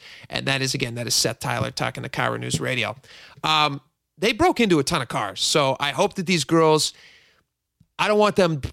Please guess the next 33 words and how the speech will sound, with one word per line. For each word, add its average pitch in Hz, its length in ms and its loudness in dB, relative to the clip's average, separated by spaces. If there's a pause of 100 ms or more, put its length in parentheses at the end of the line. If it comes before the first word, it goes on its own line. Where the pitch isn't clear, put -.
to 170 140 2
be 147 100 4
locked 143 280 0
up 165 120 0
forever, 170 480 4
but 147 320 2
they 147 100 4
should 143 220 2
be 139 140 2
locked 131 260 0
up 127 80 2
for 127 160 -2
a 127 60 4
little 165 180 2
bit, 151 240 4
or 131 80 2
at 123 80 -2
least 151 260 0 (120)
something 196 440 0
to 127 60 -2
help 131 160 0
them 127 180 -6
learn 127 140 -2
their 123 140 -4
lesson, 120 340 -2
because 127 240 -4
they've 139 180 -2
gained 247 300 0
a 339 60 0
fair 151 400 2
amount 139 440 -2
of - 160 -12
press. - 560 -2